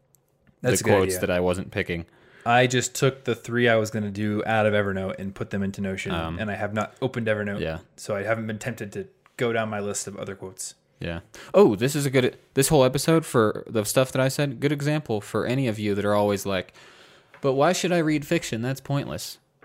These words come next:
Speaker 2: A lot of wisdom comes from fiction. All three of my favorite quotes came from fiction.
Speaker 1: That's true.
Speaker 2: So.
Speaker 1: Yeah, I think the most significant change in my life was spurred by reading fiction.
Speaker 2: Yeah.
Speaker 1: You know, or at least helped along by it.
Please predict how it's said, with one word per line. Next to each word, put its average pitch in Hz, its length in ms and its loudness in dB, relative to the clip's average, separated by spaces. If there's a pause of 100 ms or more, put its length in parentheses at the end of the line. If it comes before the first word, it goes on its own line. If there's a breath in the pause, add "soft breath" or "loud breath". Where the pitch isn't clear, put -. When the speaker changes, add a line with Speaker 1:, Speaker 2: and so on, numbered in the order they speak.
Speaker 2:
A 123 80 -4
lot 190 180 2
of 151 60 2
wisdom 139 360 2
comes 92 240 -6
from 85 180 -10
fiction. - 440 -6
All 123 180 2
three 139 220 4
of 113 120 4
my 110 160 4
favorite 104 380 0
quotes 95 320 2
came 87 220 -4
from - 140 -16
fiction. - 520 -4
Speaker 1:
That's 107 160 -6
true. 120 180 -2 (380)
Speaker 2:
So. - 240 -14
Speaker 1:
Yeah, 104 160 -6
I 117 60 0
think 117 200 -6
the 113 60 -6
most 110 260 -2
significant 110 540 -4
change 113 240 -4
in 110 60 -4
my 107 120 -4
life 107 300 0
was 98 280 -6
spurred 117 640 0
by 104 220 2
reading 101 320 -4
fiction. 104 340 -10 (240)
Speaker 2:
Yeah. - 160 -8 (1300 loud breath)
Speaker 1:
You 123 140 -4
know, 104 180 -6
or 113 80 -4
at 107 60 -4
least 110 180 -4
helped 120 220 0
along 110 260 2
by 95 180 -6
it. - 140 -10